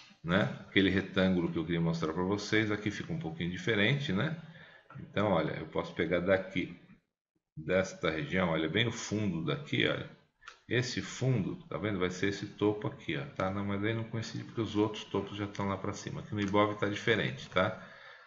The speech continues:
Teria que traçar daqui, olha. Então, exatamente aqui, ó. Olha essa situação, tá?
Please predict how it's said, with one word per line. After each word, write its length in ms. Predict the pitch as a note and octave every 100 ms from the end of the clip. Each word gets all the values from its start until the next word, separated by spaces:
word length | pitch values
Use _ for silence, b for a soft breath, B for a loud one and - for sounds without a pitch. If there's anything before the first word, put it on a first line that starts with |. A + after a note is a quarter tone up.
| B B
Teria 180 | - E2
que 80 | E2
traçar 360 | F2+ E2 F2+ F2+
daqui, 340 | F2+ - -
olha. 200 | F2+ -
Então, 220 | - F2 F2
exatamente 640 | F2+ G2+ G2 F2 F#2+ G2
aqui, 300 | G2+ - F2
ó. 60 | D#2+ - _ _ _ _ _ _ _ _ _ _ _ _ C#2
Olha 180 | E2
essa 200 | D#2 -
situação, 840 | D#2 - D#2+ D2 - - B2+ - - -
tá? 400 | F#2 C#3+ -